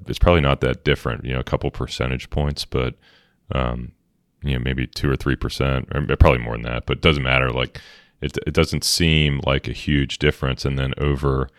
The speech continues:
uh, over, say, sixty years,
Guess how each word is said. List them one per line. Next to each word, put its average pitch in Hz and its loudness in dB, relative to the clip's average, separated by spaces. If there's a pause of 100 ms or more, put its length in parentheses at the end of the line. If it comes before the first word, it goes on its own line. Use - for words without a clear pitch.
(460)
uh, 65 0 (140)
over, 65 2 (120)
say, - -4
sixty - 0
years, 65 0